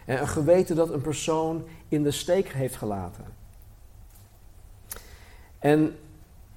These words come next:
Paulus snijdt dit onderwerp aan in, eh, de pastorale brieven. De pastorale brieven zijn één Timotheus, twee Timotheus en Titus. En in de eerste van die drie pastorale brieven schrijft Paulus aan de jonge voorganger Timotheus,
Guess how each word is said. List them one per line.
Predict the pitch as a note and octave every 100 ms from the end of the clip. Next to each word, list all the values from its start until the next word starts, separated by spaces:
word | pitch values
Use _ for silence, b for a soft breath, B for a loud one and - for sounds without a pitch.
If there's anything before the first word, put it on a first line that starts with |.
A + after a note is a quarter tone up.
| - - - - - -
Paulus | F3+ G#3+ A3+ -
snijdt | - F3+ F#3+ -
dit | F3 E3+
onderwerp | F3 F#3 E3 D3+ D3+
aan | C#3+ D3 D3+
in, | D3 D3 C#3 C3+ B2+ - - - - -
eh, | A#2+ B2 A#2+
de |
pastorale | B2+ D3 - D#3+ C#3 C#3
brieven. | A#2 C#3+ D3+ G#2+
De | A#2+
pastorale | D3+ - E3 D#3 C#3
brieven | D3 E3+ C#3+
zijn | C#3 C3 B2+ B2+
één | C#3+ D3+
Timotheus, | D3 C#3 C3+ C3
twee | - C3 C3
Timotheus | B2 B2 A#2+ B2+ A2+
en | A2 G#2
Titus. | C3+ C3 G2+ G2 - - - - - B B B B B B B B B B B
En | D3 D#3
in | D#3+
de | -
eerste | F3 A#3 A#3 G3+
van | - D#3
die | D3+ D3+ C3+
drie | C#3 D#3
pastorale | D#3+ C#3+ - D3 C3+ C3
brieven | C3+ D#3 C#3+
schrijft | - D3+ D#3+ E3
Paulus | C#3 C3+ C3 -
aan | B2
de | B2+
jonge | C3 C#3
voorganger | C3+ C3 C3 - B2+ B2
Timotheus, | A#2+ C3 E3 E3 A2 B2+ - - -